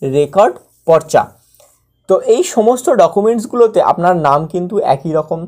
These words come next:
থাকতে হবে, তাহলে কিন্তু কৃষক বন্ধুতে আশা করি যারা অ্যাপ্লিকেশন করেছেন তাদের টাকা পেতে কোনো সমস্যাই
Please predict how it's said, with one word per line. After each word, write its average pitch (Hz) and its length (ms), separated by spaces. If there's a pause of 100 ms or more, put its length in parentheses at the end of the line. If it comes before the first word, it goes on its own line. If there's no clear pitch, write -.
থাকতে - 320
হবে, 185 340 (400)
তাহলে 180 340
কিন্তু 208 340
কৃষক 170 320
বন্ধুতে 175 600
আশা - 360
করি 180 360 (400)
যারা 143 260
অ্যাপ্লিকেশন 180 640
করেছেন 196 480
তাদের 147 360
টাকা 151 260
পেতে 151 280
কোনো 190 280
সমস্যাই 180 720